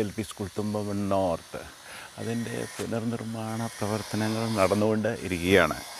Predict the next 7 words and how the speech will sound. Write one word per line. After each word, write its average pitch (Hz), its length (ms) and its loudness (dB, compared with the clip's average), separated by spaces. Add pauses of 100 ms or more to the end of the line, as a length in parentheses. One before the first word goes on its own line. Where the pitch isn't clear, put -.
(800)
ഏ, 80 80 -10 (480)
ഈ 104 40 -4 (160)
സ്കൂളിൻ്റെ 101 720 -2 (1200)
പ്രവർത്തനങ്ങൾ, 110 840 2 (180)
ഈ 123 40 -2 (100)
സ്കൂളിൻ്റെ 107 500 -2 (540)
ഏക 113 160 0